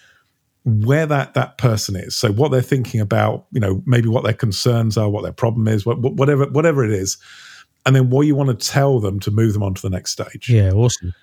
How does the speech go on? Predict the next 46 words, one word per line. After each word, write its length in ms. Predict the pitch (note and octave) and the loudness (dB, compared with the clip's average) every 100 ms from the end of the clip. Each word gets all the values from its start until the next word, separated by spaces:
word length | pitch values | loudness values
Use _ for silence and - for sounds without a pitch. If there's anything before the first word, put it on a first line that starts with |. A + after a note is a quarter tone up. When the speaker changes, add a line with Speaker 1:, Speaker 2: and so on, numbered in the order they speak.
| _ | _
Speaker 1:
Um, 680 | - G#2 G#2+ G2+ G#2 G2+ G#2+ - _ _ _ - | -2 0 2 0 -2 -2 -4 -8 _ _ _ -2
and, 120 | C3+ | -2
and 140 | - D3+ | 0 0
just 300 | E3+ - - | 0 -4 -2
build 300 | E3 G3+ E3 | 0 2 0
up 140 | - | 0
those 280 | C3 C3 - C#3 | 2 0 0 0
Speaker 2:
Yeah. 220 | A2 G#2 | 4 4
Speaker 1:
stages. 280 | F2+ F2+ - | 2 -4 -2
Um, 320 | B2 A#2+ B2+ | 0 0 0
and 20 | |
if 120 | D3+ F3+ | 0 0
you 60 | |
don't 260 | F3 A#3+ - | -2 -4 -6
have 160 | - | -4
the 60 | D#3+ | -2
whole 220 | C#3+ D3+ | 0 0
journey, 320 | C3 G#2+ A#2 G3+ | 0 0 0 -2
it 800 | - _ _ - _ _ _ - | -4 _ _ -20 _ _ _ -2
doesn't 260 | A3 D3 | 0 0
matter 220 | D#3 G#3 | 0 0
from 160 | F3+ B2 | 0 0
day 140 | G#2+ | 0
one. 180 | G#2 G#2+ | 0 0
You 80 | A#2+ | 2
know, 160 | C#3 B2+ - - | 2 0 -6 0
you've 160 | C#3+ | 2
got 160 | F#3 F3+ | 2 0
something. 400 | - F3 - F#2+ | 0 0 0 -2
It's 160 | G2+ - | -2 -4
better 220 | - A2+ | 2 4
Speaker 2:
Yeah. 40 | A#2 | 4
Speaker 1:
than 120 | A2 | 2
nothing. 300 | C3 C3+ F2 - - - - - _ _ - | -2 -4 -10 -10 -20 -20 -20 -20 _ _ 2
Speaker 2:
Yeah, 140 | G#2+ | 4
I 40 | |
love 240 | A2+ A2 F#2+ | 6 4 2
this. 340 | G#2 - - - | 0 0 -6 0
I 20 | |
mean, 160 | B2 C3+ | 4 4
look, 140 | C#3 | 2
for 100 | C3+ | 2
me, 200 | C#3 D3+ | 2 4
this 200 | C3+ C3+ | 2 0
is, 120 | B2 | 0
uh, 140 | B2+ | 0